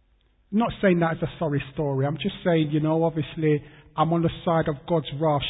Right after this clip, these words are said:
straight away. All of us, hopefully, we recognise we was all coming into this world on the side of God's wrath.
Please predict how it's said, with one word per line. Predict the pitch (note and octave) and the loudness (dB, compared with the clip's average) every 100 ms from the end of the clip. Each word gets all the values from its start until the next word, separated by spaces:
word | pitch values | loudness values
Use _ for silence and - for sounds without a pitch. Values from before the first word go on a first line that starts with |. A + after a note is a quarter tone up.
| - | -4
straight | D#3+ D3+ - | -2 -2 -2
away. | D3 C3+ C3+ C3 C3+ - - | -6 0 2 2 0 -12 -10
All | - G3+ F#3+ | 0 4 4
of | E3 | 2
us, | D3 C#3 - | 0 -2 -2
hopefully, | E3 D3+ - D3 | -6 -6 -4 -4
we | C#3+ | 0
recognise | D3 C3+ - C#3 C#3+ C3+ C3+ | 0 0 -2 -2 0 0 0
we | D3+ | -2
was | D3+ D3 - | -2 -4 -2
all | F#3 E3+ - - | 0 0 -4 -6
coming | F3+ E3+ D#3+ | -4 -2 -4
into | C#3+ E3 | -4 -4
this | C#3 - | -4 -4
world | D3+ C#3+ C3+ - - - | -2 0 -2 -8 -12 -4
on | D#3 | 0
the | C#3+ - | 0 0
side | D#3+ D3 | 0 2
of | C3 - | 0 0
God's | D#3+ C3 C#3 | -2 -2 -2
wrath. | C#3+ C3+ C3 | 0 0 0